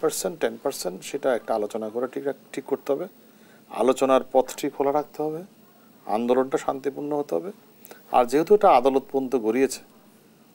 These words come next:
আহ, সেই আদালতের জায়গা থেকে একটা সমাধান already তারা ইঙ্গিত করেছে। যেমন আজকে যে, আহ, যে, উম, শর্ট ইয়েটা আসছে, রায়ের কপিটা, সেখানে কিন্তু বলা হয়েছে যে, আ, সরকার চাইলে, নির্বাহী বিভাগ চাইলে যে কোনো পার্সেন্টেজ এটাকে নিতে পারে,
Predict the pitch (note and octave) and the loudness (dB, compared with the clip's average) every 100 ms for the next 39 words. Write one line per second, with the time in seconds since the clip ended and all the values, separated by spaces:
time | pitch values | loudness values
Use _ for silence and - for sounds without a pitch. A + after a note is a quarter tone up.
0 | - A#2+ A2+ A2 A2 - - F#3 F#3+ D#3+ | -2 4 6 6 4 0 -2 2 6 6
1 | C#3 D#3 E3 - E3+ D#3 - - A2 A#2+ | 6 6 4 4 0 0 -8 -2 2 4
2 | C#3+ C#3 F#3 F#3 D#3 D3 C3+ C3 C3 B2+ | 4 0 -2 -2 -2 -4 -2 0 -2 -4
3 | - - - A#2 C3+ D3+ C3+ C3+ - B2+ | -16 -14 -10 -8 -6 0 4 2 0 -6
4 | C3+ C3 C3+ C3+ - _ _ - - - | -6 -4 -4 -6 -10 _ _ -20 -18 -2
5 | C#3+ C#3+ C#3+ - G3 G#3 G3+ D3+ A#2+ A2 | 2 4 2 4 6 6 6 4 4 4
6 | G#2 - - A2+ A#2+ A2+ G#2 - G#2+ G#2 | -2 -12 -10 -2 2 4 2 -2 -14 -14
7 | F#2+ - - C#3 D3 C3+ C3 B2+ G#2+ - | -14 -10 0 2 2 0 2 2 2 -4
8 | E3+ - _ _ _ - G2+ G2 G2 G#2 | -16 -18 _ _ _ -2 0 0 -2 -8
9 | - - - - - - - - E3 G3 | -8 -12 -14 -20 -20 -20 -16 -10 -2 2
10 | G#3+ G#3 C#3 C#3+ D#3+ F#3 F3+ D3+ C3 A2+ | 4 4 6 6 8 6 6 2 2 0
11 | A2+ - C3 C#3+ E3+ - F3 G3+ C#3+ B2 | -4 -2 -2 0 -2 2 2 2 -2 -2
12 | B2+ D3+ D#3 D#3 E3+ G#3 _ _ - - | -4 -6 -6 -6 -6 -8 _ _ -20 -20
13 | - - C#3 F#3+ G3+ - - - D#3 F3+ | -10 2 2 4 4 4 2 0 0 0
14 | E3+ D#3+ C#3+ C3+ A2+ G#2 F2+ | 0 0 0 -2 -4 -8 -10